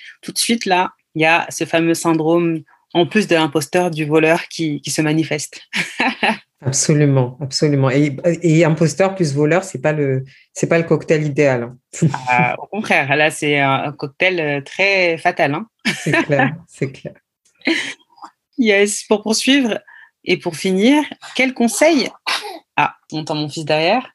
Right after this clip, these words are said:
Speaker 2: <laughs>
Speaker 1: Pour
Speaker 2: Je
Speaker 1: poursuivre
Speaker 2: l'embrasse très fort.
Speaker 1: <laughs> Ça marche, merci beaucoup. Pour poursuivre et pour finir, quel conseil donnerais-tu à des entrepreneurs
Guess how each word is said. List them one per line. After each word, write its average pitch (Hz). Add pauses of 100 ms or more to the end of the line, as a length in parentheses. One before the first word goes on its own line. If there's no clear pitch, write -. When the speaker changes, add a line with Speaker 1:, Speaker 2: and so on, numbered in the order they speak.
(180)
Speaker 2:
<laughs> -
Speaker 1:
Pour -
Speaker 2:
Je 127
Speaker 1:
poursuivre 131
Speaker 2:
l'embrasse 143
très -
fort. - (260)
Speaker 1:
<laughs> - (200)
Ça 160
marche, 143
merci 151
beaucoup. 151 (340)
Pour 202
poursuivre 240
et 202
pour -
finir, 208 (160)
quel 294
conseil 240
donnerais-tu 185
à 165
des 151
entrepreneurs 190